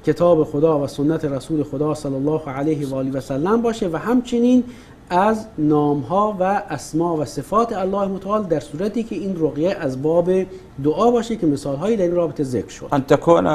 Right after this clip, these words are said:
Speaker 2: الرقية بكلام معلوم مفهوم مسموع وباللغة العربية.
Speaker 1: رقیه به زبان عربی و با کلمات و عباراتی باشه که کاملاً شنیده بشه، گنگ یا به تعبیری زمزمه و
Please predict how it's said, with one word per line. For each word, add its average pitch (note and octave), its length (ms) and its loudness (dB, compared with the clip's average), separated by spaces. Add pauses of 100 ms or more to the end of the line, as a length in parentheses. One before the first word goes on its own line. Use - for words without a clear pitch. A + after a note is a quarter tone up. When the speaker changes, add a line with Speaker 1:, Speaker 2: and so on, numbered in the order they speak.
(260)
Speaker 2:
الرقية D3+ 460 6
بكلام C#3+ 560 8
معلوم C#3 480 4
مفهوم C#3 460 4
مسموع D3+ 560 4
وباللغة D3+ 400 10
العربية. B2+ 580 8 (1300)
Speaker 1:
رقیه F3+ 480 6
به G#3+ 160 2
زبان F3 460 4
عربی F3+ 640 2
و G#3+ 160 2
با E3 140 4
کلمات E3 680 2
و - 20 -2
عباراتی D#3 840 4
باشه C#3+ 300 0
که C#3+ 100 -4
کاملاً C#3+ 480 0
شنیده C3+ 560 2
بشه، A3+ 460 4 (480)
گنگ F#3+ 640 6
یا D3 360 4
به C#3+ 160 0
تعبیری D3 580 0
زمزمه C3+ 580 2
و D3+ 180 6